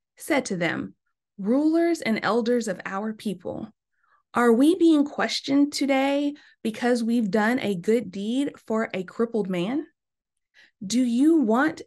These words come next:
to know how he was healed? Let me clearly state to all of you and to all the people of Israel that he was healed by the powerful name of Jesus Christ, the Nazarene,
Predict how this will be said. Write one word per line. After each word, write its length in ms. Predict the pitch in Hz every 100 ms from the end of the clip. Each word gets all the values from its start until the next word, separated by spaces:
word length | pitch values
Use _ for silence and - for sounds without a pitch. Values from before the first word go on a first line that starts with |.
| - _ -
to 140 | 240
know 580 | 214 208 233 262 302 302
how 680 | - - 208 226 285 320 320
he 300 | - 254 262
was 160 | 196
healed? 580 | - 220 247 349 - - _ _ _ _ _ _ _ -
Let 440 | - 208 302 -
me 160 | 269 277
clearly 560 | - - 247 262 269
state 420 | 262 - 208 - -
to 180 | - 220
all 240 | 214 226
of 100 | 185
you 340 | 175 170 - 220 - - -
and 160 | 226 220
to 180 | 240
all 180 | 220 247
the 80 | 254
people 380 | - 240 233 208
of 100 | 202
Israel 560 | 196 185 196 - - - _ _ -
that 200 | 185 233
he 260 | - 294
was 240 | 311 285 -
healed 560 | 262 226 214 190 208
by 240 | 202 202 202
the 100 | 185
powerful 640 | - 208 220 247 - 262
name 380 | 226 208 202 -
of 160 | 180
Jesus 440 | 165 196 185 190 -
Christ, 680 | - - - - - - - _ - -
the 100 | 208
Nazarene, 800 | 202 180 185 180 - - -